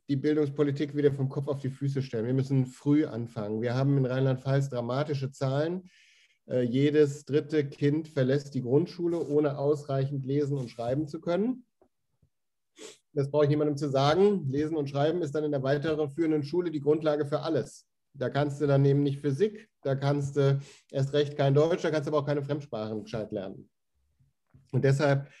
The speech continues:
sagen wir, wir wollen in der Grundschule, äh, auf jeden Fall mal eine Stunde mehr Deutsch, um das besser fördern zu können. Aber damit nicht genug. Wir wollen die Grundschule ja auch nicht alleine lassen mit diesem, äh, mit dieser Herausforderung.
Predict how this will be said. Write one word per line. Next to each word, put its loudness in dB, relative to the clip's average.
sagen 4
wir, 6
wir 6
wollen 4
in -2
der 0
Grundschule, 0
äh, 2
auf -8
jeden 4
Fall 0
mal -2
eine 2
Stunde 2
mehr 2
Deutsch, 0
um -2
das -4
besser -4
fördern -2
zu -6
können. -4
Aber 0
damit 0
nicht 0
genug. 2
Wir 2
wollen 6
die 0
Grundschule 0
ja 2
auch -2
nicht -2
alleine 0
lassen -2
mit 0
diesem, -4
äh, -2
mit -4
dieser -6
Herausforderung. -4